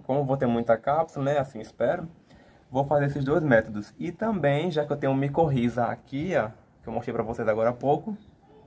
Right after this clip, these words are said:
eu vou tá colocando as sementes em cima do fungo micorriza, como eu falei pra vocês agora há pouco, a semente só germina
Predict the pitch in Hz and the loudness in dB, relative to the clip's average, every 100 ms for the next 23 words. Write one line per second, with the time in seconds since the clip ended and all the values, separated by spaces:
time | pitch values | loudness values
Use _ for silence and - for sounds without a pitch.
0 | - - - 131 143 139 143 156 - 135 | -20 -16 -8 0 4 6 6 2 0 0
1 | 139 165 175 - - - _ - 120 120 | 0 -2 -6 -12 -20 -20 _ -2 0 4
2 | 143 139 143 - - - 180 - - 175 | 4 4 0 -6 -16 -6 -6 -4 -2 0
3 | 196 208 220 220 - 147 185 - 156 160 | 2 4 2 0 -6 -8 -6 -2 0 0
4 | 160 160 196 139 127 135 139 139 127 139 | 0 -2 0 0 0 2 2 2 2 4
5 | 139 156 147 120 123 143 165 160 170 170 | 4 2 -2 0 4 4 4 0 -2 -4
6 | 202 196 - - - 131 139 147 135 139 | -8 -10 -14 -6 0 2 2 0 -2 -2
7 | 156 160 165 139 143 180 | -2 -2 -2 0 0 0